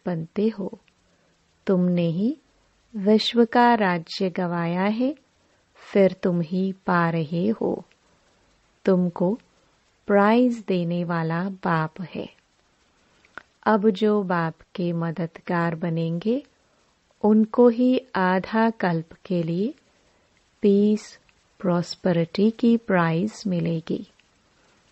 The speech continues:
बाबा मददगार उन्हें कहते हैं जो अशरीरी होकर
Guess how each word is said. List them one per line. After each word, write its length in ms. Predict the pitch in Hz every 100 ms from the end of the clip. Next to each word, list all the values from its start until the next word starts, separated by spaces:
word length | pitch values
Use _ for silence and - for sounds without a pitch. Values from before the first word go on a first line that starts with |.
| _ _
बाबा 460 | 196 190 180 175 175
मददगार 840 | 170 165 175 170 - 180 175 202 226 _ _ _ _ _ _ _ _
उन्हें 420 | 202 208 196 202 180
कहते 480 | 196 170 165 190
हैं 240 | 202 233 247 - _ _ _ _
जो 280 | 185 190 185 -
अशरीरी 760 | 180 - - 180 170 170 190
होकर 540 | 190 180 170 - 190